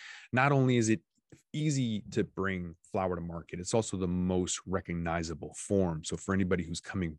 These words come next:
back to the market after trying it in high school or college or whatever, they don't know what to buy.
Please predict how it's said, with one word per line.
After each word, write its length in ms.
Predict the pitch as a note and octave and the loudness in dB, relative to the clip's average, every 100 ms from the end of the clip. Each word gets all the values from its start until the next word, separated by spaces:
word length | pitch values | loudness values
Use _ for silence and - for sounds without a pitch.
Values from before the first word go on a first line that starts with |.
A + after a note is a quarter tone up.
| - | -4
back 300 | F2+ F#2+ F#2 - | 0 0 -2 -6
to 80 | |
the 80 | F2+ | -4
market 460 | F2 F#2+ E2 F#2 E2+ - - - | 0 0 0 -2 -2 -8 -14 -6
after 220 | F#2 F#2 | -4 -4
trying 420 | - - G2 G2 | -6 -2 0 2
it 120 | G2 - | 0 -4
in 60 | |
high 220 | - G#2+ | -6 -4
school 300 | G#2 - F#2 | -4 -4 -4
or 80 | F2+ | -4
college 500 | - - G2 F#2+ F2+ | -4 -2 0 2 0
or 80 | D#2 | -4
whatever, 540 | D#2+ F#2 G2+ G2 F#2+ - - - | -2 2 4 6 4 2 -12 -2
they 80 | D#3 | 0
don't 120 | A3+ | 2
know 80 | F#2+ | -2
what 80 | - | -4
to 100 | - | -10
buy. 440 | C#2 C#2 F2 | -8 -6 -4